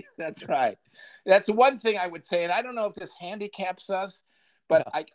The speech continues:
Speaker 1: I, I just can't do the hey, hey, ho, ho.
Speaker 2: Yeah.
Speaker 1: Uh, and you're right. Like, what would you, what has to go? We don't, you know.
Speaker 2: I mean, it's the opposite. You, they don't have rallies to keep something.
Speaker 1: That's right. This is a rally to
Speaker 2: Yeah.
Speaker 1: keep something. And,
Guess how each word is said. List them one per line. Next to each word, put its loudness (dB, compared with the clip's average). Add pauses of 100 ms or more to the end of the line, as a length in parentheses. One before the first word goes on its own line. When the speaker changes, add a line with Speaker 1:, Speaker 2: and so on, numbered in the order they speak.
Speaker 1:
I, -2
I -4
just -12
can't -10
do -4
the -6
hey, -6
hey, -6
ho, -6
ho. -6 (300)
Speaker 2:
Yeah. -4 (300)
Speaker 1:
Uh, 8
and 4
you're 2
right. 4
Like, -4
what -6
would -12
you, -6
what -2
has -6
to -12
go? -6
We -6
don't, -2 (120)
you -8
know. -8
Speaker 2:
I 0
mean, 2
it's -4
the 6
opposite. 2
You, -6 (160)
they -2
don't -2
have -4
rallies 0
to -16
keep -14
something. -8
Speaker 1:
That's 4
right. 6 (220)
This 4
is 0
a 6
rally 6
to -6
Speaker 2:
Yeah. -8
Speaker 1:
keep -8
something. -6 (320)
And, 4